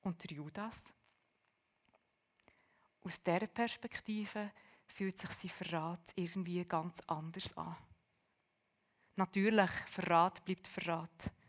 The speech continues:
Sein Denken war fehlgeleitet, sein Handeln falsch. In gewissen Versen lesen wir, Satan sei über ihn gekommen. Wir wissen, Satan ist der Lügner, der, der die Wahrheit verdreht. Was hat sich der Judas erhofft?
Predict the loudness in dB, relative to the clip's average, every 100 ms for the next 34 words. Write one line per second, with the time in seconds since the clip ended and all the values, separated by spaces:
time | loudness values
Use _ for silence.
0 | _ _ _ _ _ _ _ -2 0 12
1 | 12 12 2 -2 6 10 10 8 4 2
2 | 0 -2 0 0 4 6 6 6 4 8
3 | 6 6 0 -4 -2 0 2 2 4 10
4 | 12 12 8 8 8 8 4 2 0 -10
5 | -4 10 12 12 12 10 8 6 4 6
6 | 6 6 4 6 6 6 4 4 2 4
7 | 6 10 10 8 4 4 2 0 0 2
8 | 4 4 2 2 2 0 4 8 8 8
9 | 0 -2 8 12 12 10 6 4 2 -6
10 | -4 0 2 2 -4 -4 -4 -4 _ _
11 | _ _ _ _ _ _ _ _ _ _
12 | _ _ _ _ _ _ _ _ _ -20
13 | -10 -4 0 0 0 -4 -4 -8 -4 -2
14 | -2 -4 -6 -8 -8 -14 -18